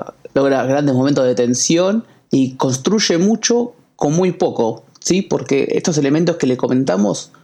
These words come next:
la, lo que sería madrastra, los hijos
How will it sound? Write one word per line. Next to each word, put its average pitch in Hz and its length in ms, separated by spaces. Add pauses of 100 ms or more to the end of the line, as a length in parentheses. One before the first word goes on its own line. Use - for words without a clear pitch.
(320)
la, 113 560
lo 120 100
que 117 60
sería 127 240
madrastra, 143 840 (480)
los 120 280
hijos 151 500